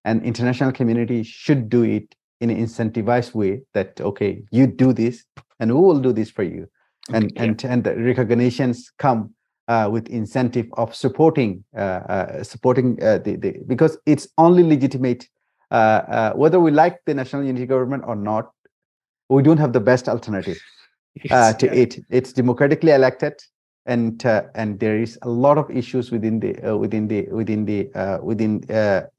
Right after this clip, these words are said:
Speaker 1: the, the National Unity Government, particularly when it's come to the Rohingya issues. So these need to be dealt in, in, in National Unity Government. I have been consistently advising them to fix this,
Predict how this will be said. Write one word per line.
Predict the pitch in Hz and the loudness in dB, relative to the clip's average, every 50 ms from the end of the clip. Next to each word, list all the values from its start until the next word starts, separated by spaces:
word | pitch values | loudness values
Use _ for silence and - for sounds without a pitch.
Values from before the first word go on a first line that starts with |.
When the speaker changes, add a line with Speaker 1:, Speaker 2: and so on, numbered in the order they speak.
| - | -10
Speaker 1:
the, | 127 - 110 101 98 95 - - | -4 0 0 0 0 0 -4 -6
the | 101 107 107 104 101 101 95 - - - | -6 -6 -4 -4 -4 -6 -6 -8 -8 -6
National | - 104 107 - 120 113 | -6 -6 -4 -2 -2 0
Unity | 110 104 104 101 101 | 0 0 -2 -2 -2
Government, | 101 110 101 98 95 98 104 101 - | -2 -2 0 0 -2 -2 -6 -6 -4
particularly | - 135 - - 185 185 202 196 180 165 156 | -4 -4 0 0 2 6 6 6 8 6 4
when | 135 139 127 | 2 2 0
it's | 127 117 - | -2 -4 -6
come | - 123 110 110 | -6 -6 -6 -6
to | - 113 | -6 -6
the | 104 | -6
Rohingya | 92 87 85 95 98 95 92 | -6 -6 -6 -6 -6 -4 -4
issues. | 92 - - 90 - - _ _ _ _ _ _ _ _ _ _ _ | -4 -6 -8 -14 -14 -14 _ _ _ _ _ _ _ _ _ _ _
So | - 160 143 | 0 2 2
these | 120 104 131 143 135 - | 4 6 6 4 4 6
need | 151 147 143 139 | 4 4 4 4
to | - | 4
be | 131 123 113 | 2 2 2
dealt | 95 113 110 107 104 | 2 2 0 0 0
in, | 104 104 107 - | -4 -6 -10 -8
in, | - 123 110 - | -8 -8 -8 -6
in | 98 104 | -4 -2
National | 117 113 117 - 127 131 | -2 -2 -2 0 0 2
Unity | 123 123 120 117 117 | 2 2 2 0 2
Government. | 117 117 113 110 110 113 110 | 2 2 2 2 0 0 -2
I | 110 | -2
have | 110 113 95 | -2 -4 -4
been | 110 107 107 | -4 -6 -6
consistently | - - 113 104 92 110 123 123 - - - 135 120 113 110 104 - | -6 -6 -6 -4 -4 -4 -6 -6 -4 0 0 2 2 2 -2 -2 -4
advising | 82 90 87 101 101 98 95 98 104 107 | -6 -8 -4 -2 -2 -2 -2 -4 -6 -8
them | 101 98 95 98 | -8 -8 -8 -8
to | - - | -10 -10
fix | 98 - - 104 92 - | -10 -6 -6 -6 -6 -6
this, | 92 95 92 82 - | -6 -6 -6 -6 -8